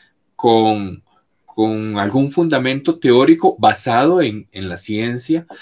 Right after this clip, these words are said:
con metodologías ya comprobadas y comparadas con otros países, fue, eh, durante la administración de doña Laura Chinchilla, que por cierto fue interesante porque fue un logro no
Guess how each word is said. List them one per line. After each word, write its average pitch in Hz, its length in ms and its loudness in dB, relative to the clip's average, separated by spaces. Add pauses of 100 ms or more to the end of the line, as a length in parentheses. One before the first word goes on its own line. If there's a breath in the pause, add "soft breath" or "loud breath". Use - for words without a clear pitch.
(320 loud breath)
con 123 420 0
metodologías 123 1120 -2
ya 117 220 -6
comprobadas 143 880 -2
y 104 140 -14
comparadas 113 720 -4
con 95 160 -12
otros 117 340 -10
países, 143 640 -4 (380 soft breath)
fue, 139 600 0
eh, 123 560 -2
durante 127 440 -4
la 120 120 -2
administración 113 600 -6
de 143 100 0
doña 131 200 -4
Laura 101 300 -2
Chinchilla, 135 640 -8 (320 soft breath)
que 165 100 2
por 156 180 -2
cierto 196 380 -2
fue 208 140 0
interesante 202 560 -2
porque 156 320 -2
fue 151 220 4
un 190 240 0
logro 180 360 0
no 160 540 0